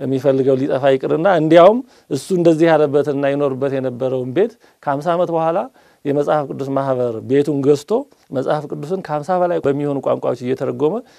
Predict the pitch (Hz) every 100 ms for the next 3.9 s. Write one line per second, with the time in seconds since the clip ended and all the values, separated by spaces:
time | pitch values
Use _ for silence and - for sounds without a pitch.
0 | _ - 160 175 175 151 143 131 123 127
1 | 123 - 135 113 113 - - - _ _
2 | _ _ 139 143 165 156 175 160 143 139
3 | 151 160 156 156 147 151 147 156 160